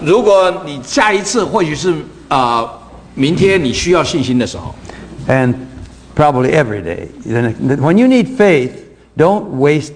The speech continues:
Speaker 2: a lot of time saying to yourself, "Have faith, have faith, have faith."
Speaker 1: 当你需要信心的时候，你不要浪费时间，一直自己告诉自己说，“我需要有信心。”
Speaker 2: Go to God's word and listen to what he says.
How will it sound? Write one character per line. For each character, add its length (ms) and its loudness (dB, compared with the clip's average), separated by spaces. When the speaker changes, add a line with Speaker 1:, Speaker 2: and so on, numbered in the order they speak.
Speaker 2:
a 100 0
lot 240 2
of 180 -8
time 400 -2
saying 460 2
to 100 -2
yourself, 460 0
"Have 260 0
faith, 320 0
have 160 -2
faith, 380 -2
have 160 0
faith." 280 -2
Speaker 1:
当 200 2
你 80 0
需 160 -2
要 140 4
信 220 0
心 120 0
的 120 2
时 100 0
候， 60 2
你 120 0
不 100 -4
要 120 4
浪 320 0
费 120 0
时 180 -6
间， 200 0
一 80 0
直 140 -2
自 160 -6
己 100 -4
告 200 0
诉 120 -2
自 160 -4
己 140 -2
说 160 0
，“我 260 0
需 220 2
要 160 4
有 120 -2
信 200 -2
心。” 280 -2
Speaker 2:
Go 640 2
to 300 0
God's 460 0
word 560 -2
and 180 0
listen 340 -2
to 220 -2
what 140 -6
he 80 -4
says. 320 -6